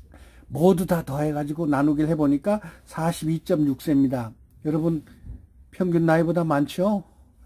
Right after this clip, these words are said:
적습니까? 많으신 분들은 "야, 아, 옛날엔 그랬었지." 하고 생각하시고요. 적으신 분들은 "아, 이제부터는 또 이렇게 살아야지."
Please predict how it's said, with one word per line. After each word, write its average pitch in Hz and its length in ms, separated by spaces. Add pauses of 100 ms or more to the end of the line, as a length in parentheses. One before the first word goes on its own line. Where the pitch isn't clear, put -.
(240)
적습니까? 165 720 (520)
많으신 151 480
분들은 165 640 (280)
"야, 113 200
아, 123 360
옛날엔 123 440
그랬었지." 123 600
하고 151 260
생각하시고요. 143 840 (260)
적으신 160 420
분들은 165 460 (160)
"아, 131 280
이제부터는 147 560
또 175 120
이렇게 131 260
살아야지." 147 720